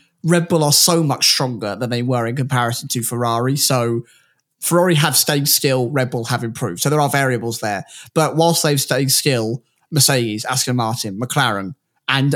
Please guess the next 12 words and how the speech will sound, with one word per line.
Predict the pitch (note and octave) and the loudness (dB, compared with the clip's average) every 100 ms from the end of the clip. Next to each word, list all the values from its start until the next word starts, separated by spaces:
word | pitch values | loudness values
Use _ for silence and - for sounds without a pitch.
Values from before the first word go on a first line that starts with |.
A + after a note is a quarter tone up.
| B2+ | 0
now | C#3+ D3 C#3 | 2 2 0
arguably | A#2 C#3 D#3+ C#3+ C#3 | 0 2 2 2 2
Alpine | C#3+ D3 C#3+ D#3+ E3+ D#3 | 2 0 0 2 2 4
and | D#3 C#3+ C3+ | 2 2 2
Williams | D3 G#3 D3 C3 E3 - - - - | 2 2 2 2 0 -2 -6 -20 -2
are | D3+ D3+ | 2 4
all | E3+ E3+ | 4 4
starting | D#3 - D#3 D#3 D3+ | 2 2 2 2 2
to | C#3+ | 2
step | - E3 - | 2 0 -2
forward | - D#3+ D3 C#3+ - | 0 2 2 0 -2
properly. | D#3 B2 G#2+ A2 A#2 | -2 -2 -2 -4 -6